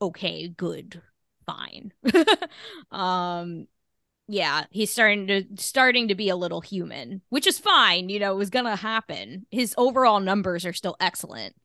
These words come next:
But yeah, like, his all-star case was, like, much, much better, like, two or three weeks ago. Um, I still think that he has an outside chance of making it. And I,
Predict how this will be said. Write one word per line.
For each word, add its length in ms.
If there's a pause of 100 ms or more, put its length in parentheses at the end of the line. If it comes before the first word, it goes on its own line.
(500)
But 260
yeah, 360 (200)
like, 240
his 220
all-star 440
case 360
was, 160
like, 240 (260)
much, 360
much 260
better, 300
like, 180
two 180
or 60
three 240
weeks 300
ago. 420 (640)
Um, 560
I 80
still 260
think 220
that 160
he 80
has 180
an 100
outside 300
chance 280
of 80
making 340
it. 220 (220)
And 300 (360)
I, 160